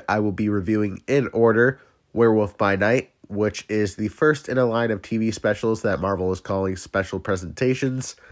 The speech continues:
That will be a non-spoiler review, so if you don't want spoilers for that, you are covered. After that, last thing I will review is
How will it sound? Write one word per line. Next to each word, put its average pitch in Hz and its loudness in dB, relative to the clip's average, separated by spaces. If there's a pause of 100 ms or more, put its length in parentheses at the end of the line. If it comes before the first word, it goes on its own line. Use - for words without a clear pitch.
(220)
That 123 2
will 123 -2
be 113 -2
a 104 -2
non-spoiler 104 -2
review, 123 0 (380)
so - 4
if 165 0
you 151 2
don't 135 4
want 117 -2
spoilers 104 -2
for - -10
that, 98 -2
you 92 -2
are 90 0
covered. 71 -4 (460)
After 131 2
that, 120 4
last 107 0
thing 104 -2
I 101 0
will 98 0
review 98 -2
is 95 -2